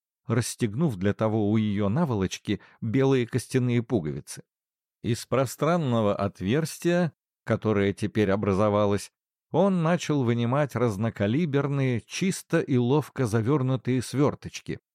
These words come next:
в которых оказались сыр, икра,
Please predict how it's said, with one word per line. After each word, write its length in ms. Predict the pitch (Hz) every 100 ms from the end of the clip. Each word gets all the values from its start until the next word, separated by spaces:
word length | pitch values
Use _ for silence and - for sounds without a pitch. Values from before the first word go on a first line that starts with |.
| _ _ -
в 100 | -
которых 460 | 160 175 208 190
оказались 720 | 147 135 127 98 90 90 - - _ -
сыр, 440 | - 135 110 156 - _ _ _ 123
икра, 560 | 107 - 92 80 120